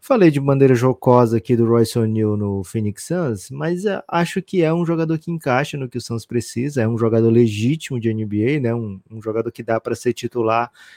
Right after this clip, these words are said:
em boa parte das equipes, né? Fez carreira assim, né? Num Jazz muito competitivo,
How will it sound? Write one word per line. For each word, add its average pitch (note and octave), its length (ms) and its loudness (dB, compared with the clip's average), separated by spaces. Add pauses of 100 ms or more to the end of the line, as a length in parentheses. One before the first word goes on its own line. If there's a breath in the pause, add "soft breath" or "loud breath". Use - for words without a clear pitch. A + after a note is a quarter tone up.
(120 loud breath)
em A#2 120 -4
boa A#2 200 6
parte A#2 320 0
das A2 160 -2
equipes, F#3 460 -8
né? D3 180 -10
Fez C3 300 -2
carreira A#2 380 0
assim, D3 320 -10
né? D#3 120 -6
Num C#3+ 220 -6
Jazz A2 300 2
muito A2+ 220 -6
competitivo, F3 840 -2